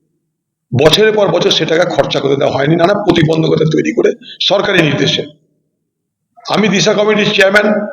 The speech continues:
কোনো মিটিং করানো হয়নি, অথচ এই দিশা কমিটির সেক্রেটারি হচ্ছে ডিস্ট্রিক্ট ম্যাজিস্ট্রেট। এবং পরিকল্পিতভাবে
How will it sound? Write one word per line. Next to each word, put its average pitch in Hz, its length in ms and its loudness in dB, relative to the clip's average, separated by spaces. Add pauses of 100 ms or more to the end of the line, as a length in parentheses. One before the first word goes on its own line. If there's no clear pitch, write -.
(500)
কোনো 214 180 0
মিটিং 185 340 2
করানো 180 300 0
হয়নি, - 360 -2 (600)
অথচ 190 300 0
এই 196 320 2
দিশা - 240 2
কমিটির 180 400 0 (540)
সেক্রেটারি 170 480 0
হচ্ছে 160 300 0 (1040)
ডিস্ট্রিক্ট 139 360 0
ম্যাজিস্ট্রেট। 127 420 -2 (920)
এবং 202 180 0 (140)
পরিকল্পিতভাবে 202 760 0